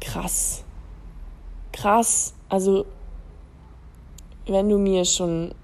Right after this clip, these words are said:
länger auf Instagram, ähm, folgst oder mir gefolgt hast, als ich, ähm, noch aktiv als Coach gearbeitet hab, dann, dann weißt du, wie krass sich das jetzt alles verändert hat.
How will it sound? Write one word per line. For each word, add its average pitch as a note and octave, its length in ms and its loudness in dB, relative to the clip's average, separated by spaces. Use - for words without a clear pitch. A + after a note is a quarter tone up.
länger F#3+ 600 4
auf - 280 4
Instagram, E3+ 520 0
ähm, D#3+ 640 -4
folgst G3+ 760 2
oder - 220 -10
mir F#3 120 -4
gefolgt F#3 560 0
hast, F#3 220 -4
als E3+ 220 -2
ich, F3 300 -8
ähm, E3+ 380 -4
noch F#3 200 -2
aktiv F#3+ 440 0
als F3 240 2
Coach G3 320 2
gearbeitet - 640 4
hab, F3+ 220 0
dann, E3 520 0
dann D#3+ 220 0
weißt D#3+ 380 0
du, E3+ 120 -8
wie D#3+ 100 -4
krass - 800 -4
sich - 380 -8
das E3+ 180 -10
jetzt E3 220 -10
alles E3 300 -8
verändert F3 460 -2
hat. D#3+ 300 -2